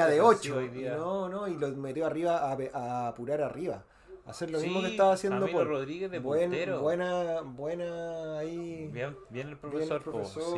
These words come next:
Speaker 1: Sí,
Speaker 2: po,
Speaker 1: bueno,
Speaker 2: bien.
Speaker 1: ofensivo siempre, bien.
Speaker 2: Bien ahí el,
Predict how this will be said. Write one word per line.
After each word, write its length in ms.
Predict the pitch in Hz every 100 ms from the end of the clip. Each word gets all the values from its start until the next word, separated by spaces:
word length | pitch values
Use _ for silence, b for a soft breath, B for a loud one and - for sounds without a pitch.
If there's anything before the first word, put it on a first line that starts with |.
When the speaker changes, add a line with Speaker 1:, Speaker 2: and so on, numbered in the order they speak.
| 175
Speaker 1:
Sí, 320 | 120 123 127
Speaker 2:
po, 60 | 113
Speaker 1:
bueno, 160 | 110 110
Speaker 2:
bien. 100 | 151
Speaker 1:
ofensivo 540 | 101 98 - 127 117 101
siempre, 400 | 117 113 - 92
bien. 200 | 101 104 98 466 - _ - 466 - _ 539 - - - -
Speaker 2:
Bien 320 | 135 151 170
ahí 260 | 165 170
el, 300 | 170 160 160